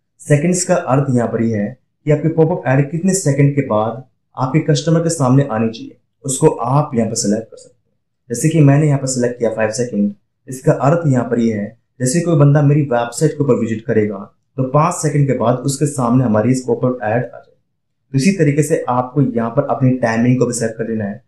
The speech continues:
कि आप कितने second के बाद अपनी पॉपअप ऐड को शो करना चाहते हैं। जैसे कि मैंने यहाँ पर पा-, five second इसको select कर लिया। इसके बाद आपको यहाँ पर आना है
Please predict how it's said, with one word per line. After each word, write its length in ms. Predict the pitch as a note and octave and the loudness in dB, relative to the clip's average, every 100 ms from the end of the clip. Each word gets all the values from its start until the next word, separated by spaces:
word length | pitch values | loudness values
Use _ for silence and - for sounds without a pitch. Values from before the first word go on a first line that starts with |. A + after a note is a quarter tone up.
| _ _ | _ _
कि 60 | C3+ | -4
आप 100 | C3+ | -2
कितने 260 | E3 D#3+ F#3 | -2 -2 -2
second 360 | - C#3 C#3 | -2 2 2
के 80 | C3+ G#2+ | 2 0
बाद 260 | A2+ C3+ B2 | 0 -2 -4
अपनी 240 | A#2+ B2+ B2+ | -2 0 2
पॉपअप 280 | C#3 C#3+ - | 2 0 -4
ऐड 140 | A#2+ A#2 | -4 -2
को 60 | B2+ | -4
शो 200 | - G#2+ | -2 -2
करना 220 | G#2 G#2 | 0 0
चाहते 220 | G#2+ - | 0 -4
हैं। 800 | _ _ _ _ _ _ _ _ | _ _ _ _ _ _ _ _
जैसे 160 | A2+ C3 | -4 0
कि 100 | C#3 | 4
मैंने 160 | C#3+ C3 | 4 4
यहाँ 80 | |
पर 60 | C3+ | -2
पा-, 320 | A#2 A2+ - | -2 -4 -4
five 140 | A#2+ A#2 | -4 -4
second 340 | B2+ C3 C#3 | -2 -2 -2
इसको 160 | - A2+ | -4 -14
select 260 | G#2 G2+ - | -6 -6 -6
कर 120 | _ | _
लिया। 680 | _ _ _ _ _ _ - | _ _ _ _ _ _ -8
इसके 240 | C3+ F3 | -2 2
बाद 220 | E3 B2+ - | 4 2 0
आपको 240 | B2 B2 | -2 0
यहाँ 120 | A#2 | 0
पर 80 | A#2 | 2
आना 180 | G#2+ G2+ | 0 0
है 140 | G#2+ | -4